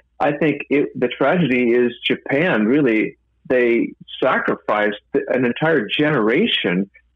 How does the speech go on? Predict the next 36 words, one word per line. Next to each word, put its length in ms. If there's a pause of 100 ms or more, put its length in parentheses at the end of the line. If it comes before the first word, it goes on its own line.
(120)
for 420 (240)
selfish 440
ambitions 800
of 280
military 760
and 200
political 420
leaders. 460 (280)
That 200
is 120
a, 280
a 140
gigantic 840
tragedy, 720 (220)
and 140
it 160
has 280
been 160
the 80
legacy 560
of 120
Japan 580
of 160 (160)
having 460 (300)
spread 580
death 320
and 180
war 420
throughout 320
all 220
of 80 (100)
Southeast 520
Asia, 500 (260)
that 280
there 200
is 60